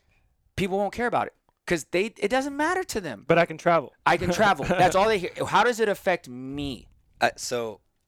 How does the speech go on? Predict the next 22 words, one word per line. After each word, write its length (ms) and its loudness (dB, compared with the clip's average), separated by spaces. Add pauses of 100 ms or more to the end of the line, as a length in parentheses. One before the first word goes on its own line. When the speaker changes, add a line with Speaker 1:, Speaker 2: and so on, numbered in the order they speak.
Speaker 3:
I 40 -8
wanna 140 -6
get 120 -8
back 180 -2
to 100 -10
your 100 -10
social 380 -8
point. 280 -20 (840)
This 140 -8
is 100 -8
how 100 2
I 120 4
flipped 260 -12
it 60 -18
on 120 -16
people. 360 -20 (460)
So 600 -4 (200)
if 140 -10
you 160 -6
cared 240 -2
about 300 0
me, 420 -14